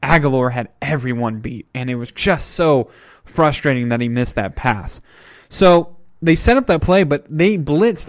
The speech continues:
on that play, and it put pressure on Carr. So if you're, if you're sitting back going, "Why did Gregg Williams do an all-out blitz? That was so dumb."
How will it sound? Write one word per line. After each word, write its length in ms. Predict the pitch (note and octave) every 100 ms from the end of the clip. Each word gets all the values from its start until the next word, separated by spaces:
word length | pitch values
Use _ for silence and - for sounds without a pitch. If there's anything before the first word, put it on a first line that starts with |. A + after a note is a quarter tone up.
| -
on 180 | E3 D#3+
that 160 | C3
play, 400 | - F3 E3+ B2+ -
and 120 | D3
it 120 | F#3
put 300 | - A3 A3
pressure 420 | - G3+ - F#3 -
on 240 | C#3+ C3
Carr. 520 | - F3+ G3 A#2 - _ _ _ -
So 580 | - F#3+ F3 E3 D#3+ - -
if 220 | F3 F3
you're, 460 | F#3 G3+ F3+ F3 - E3
if 100 | E3
you're 100 | G3+
sitting 280 | C#4 A#3+
back 200 | F3+ F#3+
going, 300 | E3+ D#3 B2
"Why 220 | A#2+ E3 A3+
did 200 | A3 C#3
Gregg 280 | C#3+ D3
Williams 760 | B2 B2 C#3 A#2+ A2 A2+ - - _ _ _ _ _ _ -
do 340 | D3 B2+ E3 D3+
an 80 | -
all-out 480 | C3+ D3+ C3+ A#2 A#2
blitz? 300 | A#2+ - -
That 120 | C#3
was 140 | A#2+
so 280 | - D#3 C#3+
dumb." 400 | A#2+ B2+ A#2 G#2+